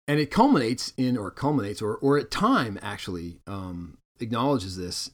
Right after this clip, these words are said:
in two thousand six, and they make you the person of the year. I remember this cover. It was like a, one of those crappy, um, sort of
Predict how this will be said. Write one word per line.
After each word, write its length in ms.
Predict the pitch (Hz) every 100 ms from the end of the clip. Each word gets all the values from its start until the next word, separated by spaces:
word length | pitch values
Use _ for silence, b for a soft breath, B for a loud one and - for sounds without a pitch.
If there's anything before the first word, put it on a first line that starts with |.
| -
in 480 | 101 98 98 101 92
two 120 | -
thousand 320 | 110 101 85 90
six, 260 | 185 160
and 80 | 135
they 100 | 117
make 260 | 113 104 127
you 500 | 120 139 90 85 110
the 80 | 101
person 400 | - 107 - 101
of 60 | 90
the 80 |
year. 160 | 104 98
I 80 | 117
remember 300 | 147 180 139
this 140 | 104
cover. 320 | - 147 101
It 60 | 95
was 160 | 110 113
like 160 | 107
a, 220 | 104 92 - B B B - _
one 200 | 131 131
of 80 | 107
those 120 | 98
crappy, 600 | - 120 104 104 95 92
um, 380 | 98 92 82 85 _ - B B B -
sort 220 | 127 98
of 100 | 90